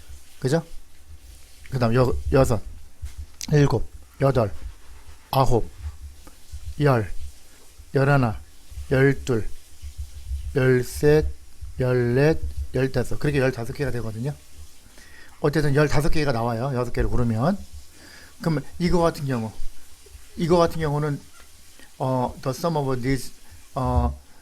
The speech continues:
fifteen pairs of numbers are, 이거. 그죠?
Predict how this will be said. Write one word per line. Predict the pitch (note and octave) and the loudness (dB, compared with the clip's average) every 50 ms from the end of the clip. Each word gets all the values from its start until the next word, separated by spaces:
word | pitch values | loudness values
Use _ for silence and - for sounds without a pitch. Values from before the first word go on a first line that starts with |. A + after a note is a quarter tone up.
| - - | 0 4
fifteen | - E3+ D#3+ - D3+ C#3 | 6 6 6 6 6 6
pairs | - D3+ D3 C#3 - - | 6 6 6 6 4 4
of | C3 B2+ | 2 2
numbers | A#2+ A#2+ A2+ A#2 A2 - A#2 | 2 2 2 0 0 -2 -4
are, | A2 - - - | -6 -2 0 0
이거. | C3 A2 - - - - - - - - - - - - - - - - - - - - - - - - - - - - - - | 0 2 2 2 2 2 2 2 2 0 0 -2 -4 -6 -10 -10 -12 -12 -14 -14 -14 -12 -12 -12 -12 -12 -14 -12 -12 -12 -6 -4
그죠? | C#3+ B2 C#3+ | -2 0 0